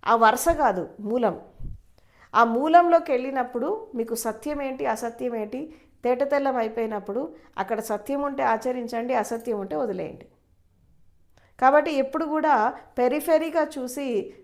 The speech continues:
మనము ఇది కంక్లూషన్‌కి రావద్దు, అది ఏదైనప్పటికీ కూడా. కాబట్టి ప్రతిదాన్ని, జ్ఞానం అంటే ఏం లేదు, చాలా సింపుల్గా ప్రతిదాన్ని చూడాలా, వినాలి, అర్థం చేసుకోవాలా,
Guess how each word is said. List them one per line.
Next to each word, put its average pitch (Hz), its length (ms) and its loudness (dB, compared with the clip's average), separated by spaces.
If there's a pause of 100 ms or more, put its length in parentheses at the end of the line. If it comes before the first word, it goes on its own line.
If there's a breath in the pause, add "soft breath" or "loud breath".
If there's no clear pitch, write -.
మనము 247 500 0
ఇది 285 160 -2
కంక్లూషన్‌కి 240 760 0
రావద్దు, 185 640 -4
అది 208 160 2
ఏదైనప్పటికీ 202 600 -2
కూడా. 180 200 -10
కాబట్టి 240 340 2
ప్రతిదాన్ని, 254 720 0 (280 loud breath)
జ్ఞానం 208 440 2
అంటే 302 340 0
ఏం 277 120 -2
లేదు, 285 200 0
చాలా 226 240 0
సింపుల్గా 220 640 -4 (260 loud breath)
ప్రతిదాన్ని 262 680 2
చూడాలా, 269 680 2 (580)
వినాలి, 240 600 -2 (360)
అర్థం 226 380 0
చేసుకోవాలా, 240 680 0